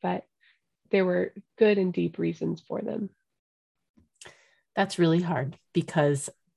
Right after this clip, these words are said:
Speaker 2: I know how amazing you are and were at that job and how
Speaker 1: Mm-hmm.
Speaker 2: much it filled your cup. Um,
Speaker 1: Yes.
Speaker 2: and it came so naturally to you.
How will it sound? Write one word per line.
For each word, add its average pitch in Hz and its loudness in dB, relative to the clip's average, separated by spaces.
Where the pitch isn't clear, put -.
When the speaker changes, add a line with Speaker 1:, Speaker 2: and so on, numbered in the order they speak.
Speaker 2:
I 175 8
know 143 0
how 151 4
amazing 165 4
you 143 -2
are 143 0
and 143 -2
were 143 0
at 139 -4
that - -2
job 131 0
and 156 0
how 156 2
Speaker 1:
Mm-hmm. 147 2
Speaker 2:
much 143 0
it - -4
filled 156 2
your 143 0
cup. - 2
Um, 147 2
Speaker 1:
Yes. - -6
Speaker 2:
and 185 4
it 139 0
came 156 0
so 160 4
naturally 156 0
to - 0
you. 143 2